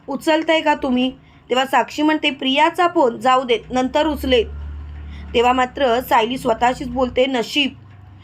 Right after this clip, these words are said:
हिने फोन उचलला नाही म्हणून, नाहीतर सगळं काही वाट लागली असती. नक्कीच या प्रियाला कसली तरी भनक लागलीये म्हणून तर ती सारखा सारखा या साक्षी शिकरेला फोन करतीये. पण मला मात्र शांत राहून चालणार नाही,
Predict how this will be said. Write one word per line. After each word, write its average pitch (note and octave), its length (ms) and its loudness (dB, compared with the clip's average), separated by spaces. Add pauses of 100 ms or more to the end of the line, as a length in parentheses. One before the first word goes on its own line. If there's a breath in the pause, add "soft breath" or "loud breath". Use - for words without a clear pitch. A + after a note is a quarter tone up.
(200 loud breath)
हिने C#4 260 2
फोन C4 300 -2
उचलला C#4 440 2
नाही C4+ 240 0
म्हणून, C4 340 0 (200)
नाहीतर B3+ 520 0
सगळं C4+ 340 0
काही D4 220 0
वाट C4 320 0
लागली C4 260 0
असती. B3 320 -4 (440 loud breath)
नक्कीच D#4 500 0
या E4+ 100 6
प्रियाला D4+ 480 2
कसली C#4+ 400 -4
तरी D4 160 2
भनक B3+ 380 0
लागलीये B3+ 420 0 (560 soft breath)
म्हणून C#4+ 340 0
तर D4+ 100 4
ती D#4+ 180 -2
सारखा D4+ 460 0
सारखा C#4 440 -2
या C#4 240 2 (1080)
साक्षी C#4 360 0
शिकरेला C#4+ 440 2 (100)
फोन D4 200 -2
करतीये. C4+ 420 0 (640 loud breath)
पण C4+ 140 0
मला C#4 280 0
मात्र C#4+ 400 -2
शांत B3 380 0
राहून C#4 320 0
चालणार C4 460 -2
नाही, B3+ 380 0